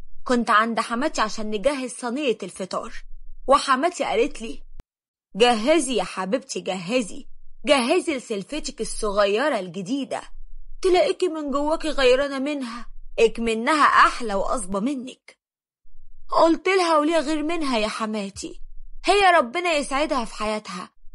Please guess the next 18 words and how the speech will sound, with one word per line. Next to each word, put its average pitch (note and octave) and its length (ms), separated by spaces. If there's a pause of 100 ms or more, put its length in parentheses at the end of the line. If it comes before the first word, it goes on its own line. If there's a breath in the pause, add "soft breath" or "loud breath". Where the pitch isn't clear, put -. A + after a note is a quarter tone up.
وأنا D4+ 360
ربنا B3 440
يبارك A3 460
لي G3 80
في - 80
حياتي." B3+ 680 (680)
ردت C4 460
وقالت: G#3 580 (580)
"حياتك؟ E4 840 (300)
حياتك E4 600
إيه G4 60
يا G4 120
أم C4+ 220
البنات؟ A#3 540 (480)
ده B3+ 160
أنت C4 160
مخلفة C#4 600
بنتين، B3 600